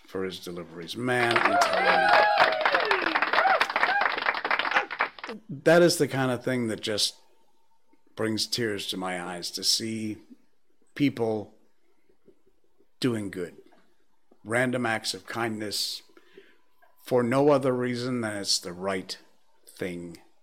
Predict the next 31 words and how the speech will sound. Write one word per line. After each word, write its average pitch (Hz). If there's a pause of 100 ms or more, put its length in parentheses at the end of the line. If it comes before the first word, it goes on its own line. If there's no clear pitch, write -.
(280)
to -
do. - (3000)
I'm 87
so -
proud 92
of 85
Malaysians 87 (400)
when 90
it 87
comes 90
to 92
that. 92
You 117
know, 123
we, 123 (720)
we 117
bitch 147
and 156
complain 135
about 120
Malaysians 117 (340)
doing 113
this, 110
doing 110
that. 107 (120)
There's 127
a 139
lot 170
to 147
complain 113
about, -